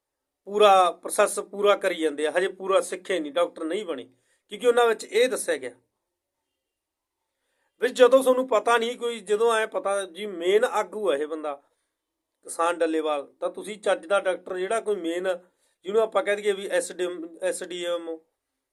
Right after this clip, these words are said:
ਤਾਂ ਉਹਨੂੰ ਤੁਸੀਂ ਉਹ ਕਰੋ, ਐਸ ਐਮ ਓ ਨੂੰ, ਉਹਨੂੰ, ਉਹਨੂੰ ਕਹੋ ਵੀ ਤੁਸੀਂ ਭਾਈ ਸਾਨੂੰ ਕੁਝ ਪਤਾ ਨਹੀਂ। ਇਹ ਅਣਜਾਣ ਡਾਕਟਰ ਸੀ ਜੋ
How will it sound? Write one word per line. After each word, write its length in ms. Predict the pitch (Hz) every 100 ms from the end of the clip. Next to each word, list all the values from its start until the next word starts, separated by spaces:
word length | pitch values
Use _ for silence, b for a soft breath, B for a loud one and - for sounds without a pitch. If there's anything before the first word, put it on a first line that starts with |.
| _
ਤਾਂ 100 | 196 -
ਉਹਨੂੰ 320 | 214 254 294 262
ਤੁਸੀਂ 280 | 240 220
ਉਹ 160 | 208 208
ਕਰੋ, 380 | 196 196 233 _ _ _ _ _ _ _ _ _ _ _ _ _ _ _ _ _ -
ਐਸ 220 | 175 202
ਐਮ 180 | 190 190
ਓ 80 | 190
ਨੂੰ, 240 | 185 185 b b _
ਉਹਨੂੰ, 360 | 208 262 269 240
ਉਹਨੂੰ 360 | 208 247 269
ਕਹੋ 200 | 247 254
ਵੀ 100 | 269
ਤੁਸੀਂ 260 | 262 220 247
ਭਾਈ 180 | 269 262
ਸਾਨੂੰ 320 | 202 196 208
ਕੁਝ 200 | 214 185
ਪਤਾ 300 | 185 180 196
ਨਹੀਂ। 160 | 247
ਇਹ 320 | 262 220 269 247
ਅਣਜਾਣ 460 | 208 175 185 240
ਡਾਕਟਰ 300 | 247 202 -
ਸੀ 180 | 170 170
ਜੋ 260 | 170 147